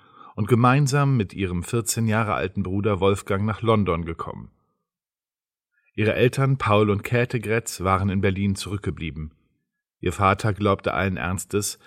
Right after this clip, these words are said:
er sei verpflichtet, weiterhin als Direktor eine von Deutschlands größten Getreidemühlen zu leiten. Anne war in großer Sorge um ihre Eltern. Während sie auf Nachrichten von ihnen wartete,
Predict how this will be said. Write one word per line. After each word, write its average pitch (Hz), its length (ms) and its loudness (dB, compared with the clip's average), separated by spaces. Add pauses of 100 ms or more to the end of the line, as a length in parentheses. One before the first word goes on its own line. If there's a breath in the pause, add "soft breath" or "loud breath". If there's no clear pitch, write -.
(160 loud breath)
er 101 120 2
sei 113 180 2
verpflichtet, - 760 -2 (140)
weiterhin 120 540 2
als 98 180 0
Direktor 101 680 -2
eine 98 220 0
von 92 300 -4
Deutschlands 95 600 0
größten 101 400 0
Getreidemühlen 92 680 -2
zu - 140 -6
leiten. 69 420 -8 (840)
Anne 98 340 4
war 95 140 4
in 98 80 0
großer 101 320 0
Sorge 104 360 4
um 87 120 -2
ihre 82 180 -4
Eltern. - 400 -10 (960 soft breath)
Während 120 300 6
sie 127 120 4
auf 120 160 2
Nachrichten 131 640 0
von 104 180 -2
ihnen 98 220 0
wartete, 95 600 0